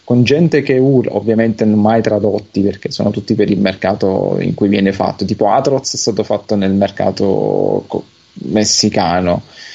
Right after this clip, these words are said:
Eh, Flowers è americano ma non ha neanche un dialogo. Headless è una costola del film Found, del film che vi parlai tempo fa. Eh, e questo è il meno peggio, eh,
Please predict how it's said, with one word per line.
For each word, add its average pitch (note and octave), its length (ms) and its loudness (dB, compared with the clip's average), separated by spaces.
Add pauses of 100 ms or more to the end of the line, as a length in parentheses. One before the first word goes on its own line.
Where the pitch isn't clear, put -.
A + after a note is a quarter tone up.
(380)
Eh, G#2+ 320 2
Flowers B2 680 0
è G#2+ 220 2
americano A#2+ 580 2
ma A2 100 2
non G2+ 180 -2
ha G#2+ 100 0
neanche G#2+ 440 2
un A#2+ 80 2
dialogo. G#2+ 800 4
Headless A#2 760 0
è A2 220 0
una B2 340 2
costola A2+ 520 0
del G#2+ 200 0
film A2 300 -2
Found, A2 760 0
del A2+ 220 -2
film A2 260 2
che A2+ 100 0
vi G#2+ 140 2
parlai G#2+ 600 2
tempo G#2+ 320 0
fa. G#2 320 -2 (560)
Eh, A2 880 4
e - 180 -6
questo A#3+ 340 0
è E3+ 120 6
il D3+ 120 4
meno C#3+ 340 4
peggio, A2 640 0 (160)
eh, A2+ 400 2